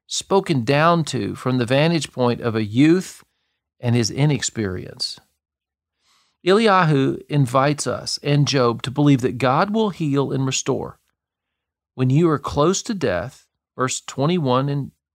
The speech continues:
through twenty-three of chapter thirty-three says, "There's an angel,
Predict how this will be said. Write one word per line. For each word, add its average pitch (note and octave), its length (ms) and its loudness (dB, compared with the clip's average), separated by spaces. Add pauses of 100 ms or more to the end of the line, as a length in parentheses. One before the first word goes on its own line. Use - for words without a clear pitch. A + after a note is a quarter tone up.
(120)
through C#3 140 0
twenty-three C#3 680 -4
of A#2+ 100 -12
chapter C#3 380 -2
thirty-three C#3 460 -2
says, A#2 360 -8 (540)
"There's B2 180 -2
an C3+ 220 -2
angel, D#3+ 640 -2